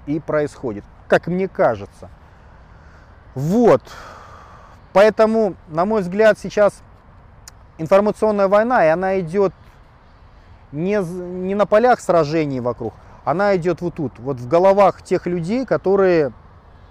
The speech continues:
живут на этом пространстве. То есть тот, кто сможет внушить, э, мысль о том, что мы слабые, убогие,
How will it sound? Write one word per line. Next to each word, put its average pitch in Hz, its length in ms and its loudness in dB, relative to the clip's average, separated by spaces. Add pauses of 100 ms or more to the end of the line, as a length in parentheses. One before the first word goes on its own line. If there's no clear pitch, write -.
(1080)
живут 185 380 -4
на 160 120 0
этом 147 200 -4
пространстве. 135 720 -2 (280)
То 143 80 -6
есть 139 160 -8
тот, 240 200 0
кто 214 160 -2
сможет 214 600 -6
внушить, 185 800 -8
э, 143 320 -6
мысль 170 500 -8 (380)
о - 100 -2
том, 208 200 -4
что - 220 -4
мы 175 160 -4
слабые, 185 800 2
убогие, 151 960 -2